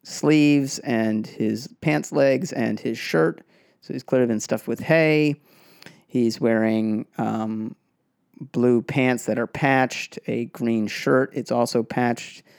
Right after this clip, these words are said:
The patches are red. Uh,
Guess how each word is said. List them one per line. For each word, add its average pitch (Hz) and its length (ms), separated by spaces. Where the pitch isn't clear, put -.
The - 80
patches 113 400
are 113 120
red. 117 460
Uh, 110 720